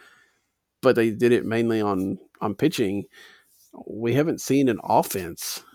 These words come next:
uh, especially s-, like this, what this could be since,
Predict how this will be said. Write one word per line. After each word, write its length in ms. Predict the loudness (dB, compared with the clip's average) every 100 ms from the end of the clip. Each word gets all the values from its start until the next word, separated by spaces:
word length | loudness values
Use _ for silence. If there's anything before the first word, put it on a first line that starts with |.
| _ -20 -20 -20 -20 -16 -8
uh, 200 | -6 -4
especially 640 | -4 2 2 2 -8 -10
s-, 300 | -14 -16 -16 -6
like 280 | -6 -6 -6
this, 500 | -6 -6 -8 -12 -14 _ _ -4
what 120 | -2
this 140 | 0 2
could 240 | 6 6
be 300 | 4 -8 -10 _ -20 _ _ _ _ _
since, 420 | -6 -4 -4 -6